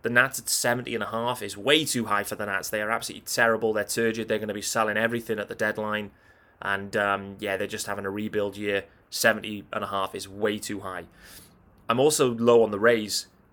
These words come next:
Not low, but I, I like the Rays in general. But ninety and a half wins, I can see them taking a slight step back. Um, so I'm, I'm thinking more like in the eighty-eight range for the Rays.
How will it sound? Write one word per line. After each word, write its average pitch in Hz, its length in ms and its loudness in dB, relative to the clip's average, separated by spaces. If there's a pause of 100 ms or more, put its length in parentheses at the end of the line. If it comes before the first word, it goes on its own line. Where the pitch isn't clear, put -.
(100)
Not 123 240 0
low, 104 400 2
but 110 100 0
I, 104 120 2
I 104 100 0
like 113 220 2
the 107 60 -4
Rays 104 240 -2
in 104 60 -12
general. 98 300 -2
But 98 120 -4
ninety 110 280 -4
and 107 80 -6
a 104 40 -16
half 104 220 -4
wins, 101 480 -4 (260)
I 101 60 -6
can 110 100 -8
see 135 140 -2
them 123 120 -4
taking 120 260 -6
a 107 60 -6
slight 131 460 -2
step - 300 -4
back. 156 300 -2 (480)
Um, 101 260 -8
so 107 220 -4
I'm, 123 260 -2 (100)
I'm 113 360 -4 (100)
thinking 113 340 -4
more 110 220 2
like 107 220 -2
in 101 80 -10
the 104 120 -6
eighty-eight 110 800 -6
range 107 380 -4
for - 120 -14
the 98 100 -6
Rays. 139 500 0